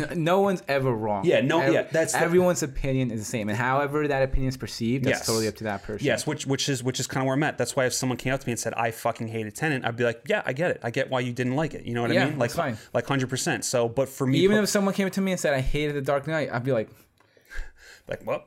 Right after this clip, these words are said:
Speaker 2: all right.
Speaker 1: "Okay.
Speaker 2: Okay, yeah."
Speaker 1: Cool. <laughs> What the fuck? But
Speaker 2: <laughs>
Speaker 1: cool.
Speaker 2: But still, you know what I mean? It's, it, it's still that, it's still that aspect. I'll never begrudge somebody for saying that they loved a specific movie, even if I think the movie's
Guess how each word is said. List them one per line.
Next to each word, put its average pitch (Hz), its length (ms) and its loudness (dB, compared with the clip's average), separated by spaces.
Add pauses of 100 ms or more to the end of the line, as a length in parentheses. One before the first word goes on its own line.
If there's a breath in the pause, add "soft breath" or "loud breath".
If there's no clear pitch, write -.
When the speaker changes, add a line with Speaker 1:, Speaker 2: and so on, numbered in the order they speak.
Speaker 2:
all 123 100 4
right. 226 180 4
Speaker 1:
"Okay. 262 300 4
Speaker 2:
Okay, 160 380 2
yeah." 156 160 2 (100)
Speaker 1:
Cool. 165 500 4
<laughs> - 40 8 (920 loud breath)
What - 160 -2
the - 80 0
fuck? - 340 2 (200)
But 165 320 4
Speaker 2:
<laughs> - 20 -4
Speaker 1:
cool. 220 320 2
Speaker 2:
But 156 140 4
still, 190 340 4
you 170 80 0
know 156 80 4
what 151 100 2
I 151 60 2
mean? 170 140 2
It's, 143 160 0
it, 143 200 0
it's 135 160 0
still 135 280 2
that, 123 260 0
it's 110 80 -4
still 131 160 0
that 120 80 2
aspect. 127 320 -2
I'll 131 80 2
never 165 240 2
begrudge 127 420 0
somebody 113 320 -2
for 117 140 -6
saying 113 240 -2
that 110 160 -4
they 113 100 -2
loved 110 380 -2
a - 20 -10
specific 110 360 -8
movie, 127 320 -2
even 139 160 2
if 127 100 -6
I 127 80 2
think 123 160 -4
the 117 80 -2
movie's 113 320 -4